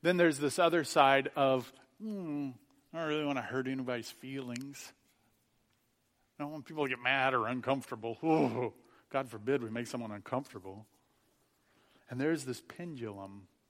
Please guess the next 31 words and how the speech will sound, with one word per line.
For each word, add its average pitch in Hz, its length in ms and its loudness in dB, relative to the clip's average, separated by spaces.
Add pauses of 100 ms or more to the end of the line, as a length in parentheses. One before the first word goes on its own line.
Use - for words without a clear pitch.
(420)
that 127 160 -4
we, 123 260 -8 (100)
that 127 160 -2
we 131 100 -10
see 127 560 -4
that, 117 400 -8
that 117 140 -4
is 104 100 -10
very 135 360 -6
prevalent 113 840 -10
in 110 120 -12
our 98 120 -10
culture. - 680 -14 (1300)
So 190 140 6
what 196 140 10
do 220 60 8
we 214 100 6
do? 156 240 4 (720)
Well, 127 100 -6
thank 180 240 -2
you 185 60 -6
for 160 160 4
asking. 135 480 2 (160)
Let's 135 180 0
look 135 160 -2
at 120 80 -6
the 113 60 -10
scriptures. - 500 -14 (560)
Ephesians 247 540 2
four, 180 540 6
verse 160 360 0